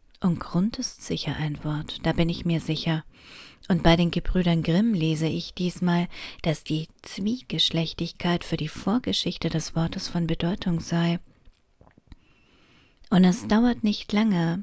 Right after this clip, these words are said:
bis ich an Muskatblüt als Quelle hängen bleibe. Und das ist doch seltsam, denn in Hombruch auf der Raketenstation habe ich Marcel Bayers Zwiesprachen dabei.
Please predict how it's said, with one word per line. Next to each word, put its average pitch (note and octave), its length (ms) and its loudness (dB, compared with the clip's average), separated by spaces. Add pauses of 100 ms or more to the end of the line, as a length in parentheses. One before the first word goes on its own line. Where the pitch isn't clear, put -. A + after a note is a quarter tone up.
bis F3+ 240 -2
ich F3+ 300 -4
an F3 320 0
Muskatblüt E3+ 1000 -4 (880)
als - 460 -4
Quelle G3 340 2
hängen E3 460 -2
bleibe. E3+ 580 0 (1700)
Und F#3+ 160 4
das G3+ 180 0
ist - 240 -6
doch A#3 120 -6
seltsam, - 840 -6 (760)
denn F#3 160 4
in F3+ 220 4
Hombruch G#3 560 4
auf F3+ 180 0
der E3+ 160 4
Raketenstation F3+ 1300 -2
habe F3+ 200 2
ich - 220 -6
Marcel F3 420 0
Bayers E3+ 540 -2
Zwiesprachen - 1200 -6
dabei. D#3 600 0